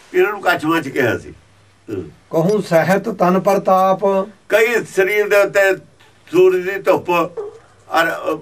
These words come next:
Speaker 1: ਦੇ ਵਿੱਚ ਬੈਠ ਕੇ ਆਲੇ ਦੁਆਲੇ ਧੂਣੀਆਂ ਲਾ ਕੇ,
Speaker 2: ਸ਼ਿਵ ਜੀ ਦੇ ਚੇਲੇ।
Speaker 1: ਧੂਣੀਆਂ ਤਾਪਦੇ ਨੇ, ਸਮਝੇ ਨੇ? ਸ਼ਿਵ ਜੀ ਦੇ ਚੇਲੇ ਚਾਰੇ ਪਾਸੇ ਧੂਣੀਆਂ ਲਾ ਲੈਣੀਆਂ ਨੇ, ਧੁੱਪ ਹੋਣੀ ਜੇਠ ਦਾ ਮਹੀਨਾ ਹੋਣਾ, ਵਿਚਾਲੇ ਸਰੀਰ ਤੇ ਉਹ ਗਰਮੀ ਨੂੰ ਬਰਦਾਸ਼ਤ ਕਰਨ।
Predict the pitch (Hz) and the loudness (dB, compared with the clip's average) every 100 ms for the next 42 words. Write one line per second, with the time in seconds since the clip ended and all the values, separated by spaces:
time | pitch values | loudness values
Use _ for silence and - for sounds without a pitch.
0 | 156 160 156 165 151 175 170 160 165 170 | -8 -6 -4 -6 -4 -2 0 0 0 0
1 | 175 175 156 180 151 156 151 156 147 143 | 0 0 0 0 2 2 2 2 0 -4
2 | 147 - _ - 156 127 127 135 120 131 | -8 -16 _ -20 -18 -14 -14 -16 -18 -20
3 | - _ _ _ _ _ _ _ _ _ | -20 _ _ _ _ _ _ _ _ _
4 | _ _ _ _ _ _ _ _ - 165 | _ _ _ _ _ _ _ _ -2 0
5 | 170 175 170 165 160 165 165 160 - _ | 0 -2 0 0 0 -2 -2 -4 -8 _
6 | _ _ - - - - - - _ _ | _ _ -20 -20 -20 -20 -20 -20 _ _
7 | 139 139 202 185 156 170 165 170 170 156 | -8 -4 -4 -4 -4 -4 -2 -2 -2 -2
8 | 160 160 156 - _ _ 160 165 175 170 | -2 -2 -4 -8 _ _ -2 -2 0 -2
9 | 156 175 180 151 151 156 170 180 185 185 | -2 -2 -2 0 0 2 2 2 2 2
10 | 185 180 156 123 139 170 185 170 160 156 | 2 0 -2 0 2 2 0 -2 0 0
11 | 156 143 131 143 156 180 151 - - - | 0 0 0 2 2 0 -4 -10 -20 -14
12 | 143 165 156 170 170 147 151 156 151 165 | -8 0 0 0 -2 -4 -4 -4 -4 0
13 | 151 147 147 - - 120 143 147 151 147 | 2 2 0 -2 -6 0 0 0 -4 -2
14 | 135 120 120 113 101 120 107 78 | 0 2 2 0 -2 -4 -4 -6